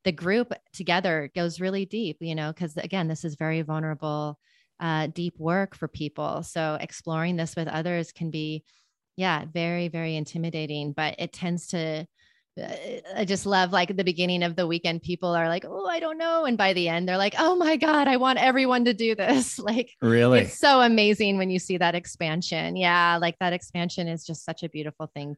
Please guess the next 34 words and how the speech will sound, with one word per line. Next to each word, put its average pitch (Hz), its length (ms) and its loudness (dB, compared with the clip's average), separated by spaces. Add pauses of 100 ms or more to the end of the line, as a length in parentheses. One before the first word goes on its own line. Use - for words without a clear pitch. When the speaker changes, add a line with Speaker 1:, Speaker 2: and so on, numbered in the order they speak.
Speaker 1:
to, 147 260 -12
to - 180 -16
behold. - 560 -8
So 151 420 -6
yeah, 175 180 -2
that's 160 260 -6
usually 180 300 -6
how 147 220 -4
it - 100 -8
ends 156 220 -4
up 165 160 -2
at 160 160 -8
the 143 100 -6
end 147 140 -4
of 147 80 -6
the 151 100 -6
weekend. 151 480 -10 (140)
Speaker 2:
That 131 320 0
must 120 240 2
be 117 100 2
really 110 240 2
gratifying 104 600 -4
for - 160 -8
you. 190 80 -4
Speaker 1:
It, - 200 -4
wow. 180 500 -2
Yeah, 180 320 2
it 190 220 -4
really 214 300 -4
is. 202 380 -2
It, - 380 -10
you 190 120 -2
know, 180 200 -2
um, 165 360 -6